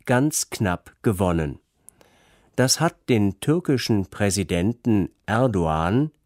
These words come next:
geärgert. Denn zum ersten Mal seit langer Zeit hat in Istanbul kein Kandidat von seiner eigenen Partei gewonnen. Das ist die A K P.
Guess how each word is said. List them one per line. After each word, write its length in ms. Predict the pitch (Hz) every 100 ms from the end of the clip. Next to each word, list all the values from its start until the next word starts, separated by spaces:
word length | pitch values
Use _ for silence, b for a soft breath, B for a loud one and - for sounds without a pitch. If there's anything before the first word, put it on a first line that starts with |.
| -
geärgert. 840 | 131 - 95 87 165 151 - - b b b b b b b _ -
Denn 320 | 101 104 104
zum 280 | - 131 120
ersten 540 | 131 180 180 - 143
Mal 500 | 123 113 104 82 73 -
seit 360 | - 104 95 -
langer 440 | 92 107 131 113
Zeit 540 | - - 95 95 123 - b b b b
hat 200 | - 110
in 380 | - 110 101 98 _
Istanbul 880 | 135 - 127 123 120 123 131 139 147 b b b -
kein 460 | - 131 127 123
Kandidat 680 | - 113 110 110 107 101 110
von 380 | - 120 110 107
seiner 520 | 98 92 98 110 113 -
eigenen 680 | 113 117 110 104 92 78 71
Partei 680 | 95 87 - 87 82 78
gewonnen. 580 | - 92 95 92 90 85 - b b b b
Das 200 | 85 76
ist 300 | - 95 -
die 180 | 110 113 -
A 240 | 87 82
K 280 | - 101 98
P. 380 | - 127 92 -